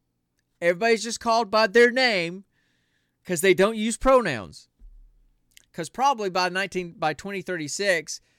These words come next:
instead of everybody having their own individual pronouns, we're just gonna start calling people by their name 'cause we're too confused and don't know which pronoun to use for anybody.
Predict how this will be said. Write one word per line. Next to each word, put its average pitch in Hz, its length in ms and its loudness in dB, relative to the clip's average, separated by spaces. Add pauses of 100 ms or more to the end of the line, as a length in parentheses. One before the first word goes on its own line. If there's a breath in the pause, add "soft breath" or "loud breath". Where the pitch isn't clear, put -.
(300)
instead 180 360 -2
of 160 120 2
everybody 180 460 2
having 165 300 -2
their 160 80 -4
own 156 100 -4
individual 151 440 -6
pronouns, 135 540 -6
we're 160 100 -10
just 196 180 -14
gonna 165 140 -12
start 151 200 -10
calling 147 220 -10
people 135 240 -8
by 127 160 -6
their 120 120 -6
name 131 300 -8
'cause 117 220 -12
we're 113 80 -12
too 123 160 -12
confused 120 480 -12
and 113 80 -16
don't 113 160 -14
know 117 100 -12
which 120 220 -12
pronoun 113 320 -12
to 113 80 -14
use 113 220 -12
for 120 100 -14
anybody. 101 500 -12